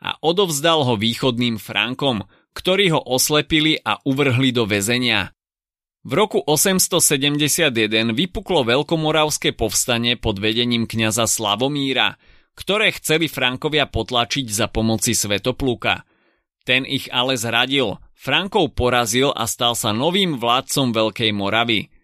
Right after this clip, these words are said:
Svetoplukovo víťazstvo znamenalo definitívny koniec akejkoľvek východofranskej nadvlády vo Veľkej Morave.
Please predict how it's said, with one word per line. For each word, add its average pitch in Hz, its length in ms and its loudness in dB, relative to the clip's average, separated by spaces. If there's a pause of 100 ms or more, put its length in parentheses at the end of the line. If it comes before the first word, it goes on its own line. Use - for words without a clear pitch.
(340)
Svetoplukovo 214 880 0
víťazstvo 107 640 0
znamenalo 120 640 0
definitívny 190 880 0
koniec 120 480 0
akejkoľvek 185 800 0
východofranskej 156 960 0
nadvlády 110 640 0
vo 98 160 -2
Veľkej 101 400 0
Morave. 110 640 -2